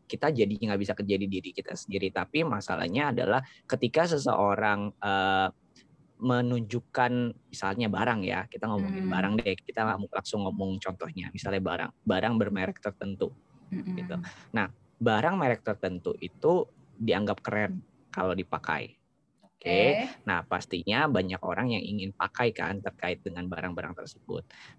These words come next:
Speaker 1: Nah, pertama kali orang ingin memakai, pasti akan ada, ada, ada yang namanya influencer kan, influencer
Speaker 2: Mm-mm,
Speaker 1: gitu ya.
Speaker 2: mm-mm.
Speaker 1: Ada orang yang di-hire untuk mengendorse dan segala macem gitu. Nah, ketika mereka pakai,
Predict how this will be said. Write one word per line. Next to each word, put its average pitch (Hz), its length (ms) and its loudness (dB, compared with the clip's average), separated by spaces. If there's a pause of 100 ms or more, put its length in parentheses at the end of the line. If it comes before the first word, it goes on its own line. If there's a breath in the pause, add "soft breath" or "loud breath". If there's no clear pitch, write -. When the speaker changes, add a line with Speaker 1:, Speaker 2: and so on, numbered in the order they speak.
Speaker 1:
Nah, 95 200 0
pertama 131 480 2
kali 120 680 0 (280)
orang 117 380 0
ingin 113 260 -2
memakai, 101 960 0
pasti 156 260 -4
akan 113 300 -2
ada, 107 160 0
ada, 120 120 0 (140)
ada 117 120 0
yang 110 180 2
namanya 110 180 2
influencer 110 640 0
kan, 95 320 0
influencer 107 920 2
Speaker 2:
Mm-mm, 104 160 0
Speaker 1:
gitu 92 160 -2
ya. 98 220 2
Speaker 2:
mm-mm. - 340 -16
Speaker 1:
Ada 98 320 0
orang 107 240 2
yang 92 400 0
di-hire 101 920 2
untuk 104 400 -4 (220)
mengendorse 101 720 4
dan 90 180 -6
segala - 320 -8
macem 95 380 -8 (100)
gitu. - 240 -20 (460 loud breath)
Nah, 107 180 0 (140)
ketika 135 260 0
mereka 135 380 0
pakai, 95 800 -2